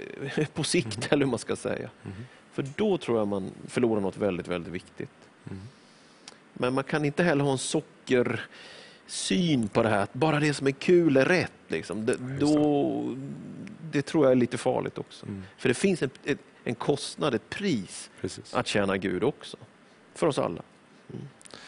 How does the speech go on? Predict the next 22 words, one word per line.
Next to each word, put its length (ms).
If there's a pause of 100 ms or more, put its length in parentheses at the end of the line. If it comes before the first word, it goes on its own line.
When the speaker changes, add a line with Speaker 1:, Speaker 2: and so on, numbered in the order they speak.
(260)
Speaker 2:
Ja, 60
om 200
man 120
tar 140
Paulus 440
som 160
ett 140
exempel 460
här, 80
så 360
det 140
första 540
ordet 500
som, 360 (520)
prof-, 240
profetiska 580
ordet 180
som 120
kommer 240
genom, 460
eh, 800
lärjungen 640